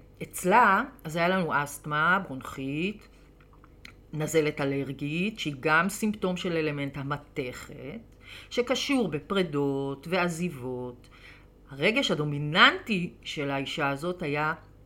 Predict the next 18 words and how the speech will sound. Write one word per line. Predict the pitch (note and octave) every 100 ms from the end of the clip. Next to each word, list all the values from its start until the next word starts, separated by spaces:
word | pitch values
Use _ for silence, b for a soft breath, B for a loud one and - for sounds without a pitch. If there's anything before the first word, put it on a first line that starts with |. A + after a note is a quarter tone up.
| - -
האשמה, | A#2+ A#2+ - - C3+ - - E3+ D#3+ G3 - - - - - -
והוא | B2+ C3+ - - D4+ B4
כזכור | G4 F#3 - - D#3 F3+ -
הרגש | D3+ E3+ G#3 G#3+
הנוסף | F#3 E3+ - F#4 -
שקשור | - G3 E3+ E3+ C#3
באלמנט | C#3+ C3+ C3 B2+
המתכת. | B2 A#2+ - - - - - - - - -
אז | C#3+
אתם | - D#3+
מבינים? | D#3 D3+ D3 G#3+ - - - -
בסוף | D3 - G3+ G3+ - - - - -
הכל | - A3
מתחבר. | A#3+ - E3+ E3+ G3+ - - B B B B B B
רק | F#3 G#3
צריך | A#3 G#3+ G3
לדעת | D#3 C#3+ F#3+ G3+ F#3+
לחפש | - - - A3 C4+ F4 - -